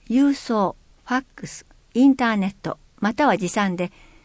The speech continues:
所定の申し込み書を八月二十七日までに、南紀熊野ジオパークセンター内、南紀熊野ジオパーク推進協議会事務局へ。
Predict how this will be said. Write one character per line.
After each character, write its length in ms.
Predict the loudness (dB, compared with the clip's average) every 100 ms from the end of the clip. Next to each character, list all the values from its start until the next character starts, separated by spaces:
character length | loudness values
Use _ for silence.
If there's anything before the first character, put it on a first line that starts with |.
| _ _ -10
所 220 | -4 0
定 180 | 4 6
の 120 | 6
申 220 | 6 2
し 60 | -2
込 120 | -4
み 100 | -4
書 240 | -2 -4
を 120 | -4 -8 -20 _
八 360 | -8 -4 0
月 320 | 2 0 -2 0
二 160 | 2
十 240 | 2 2 -2
七 220 | -2 2
日 240 | 2 2
ま 120 | -4 -6
で 120 | -8
に、 120 | -10 -16 _ _ -20 _
南 260 | 4 6 6
紀 160 | 4
熊 300 | 0 0 2
野 180 | 0 -2 -6 -4
ジ 200 | 2 4
オ 120 | 4
パ 180 | 4 2
ー 60 |
ク 100 | 2
セ 160 | 0 0
ン 80 | 2
タ 160 | 0
ー 40 | -2
内、 260 | -4 -8 _ _ _ _ _ _ 2
南 260 | 6 6
紀 160 | 4 0
熊 280 | 0 0 0
野 200 | -2 -6 -6
ジ 200 | 2 2
オ 80 |
パ 200 | 2 0 0
ー 40 |
ク 200 | -2 -4
推 280 | -2 0 2
進 300 | 4 2 2
協 240 | 0 -2
議 100 | -2
会 220 | -4 -4
事 80 | 0
務 140 | -2 -2
局 260 | -6 -12
へ。 120 | -18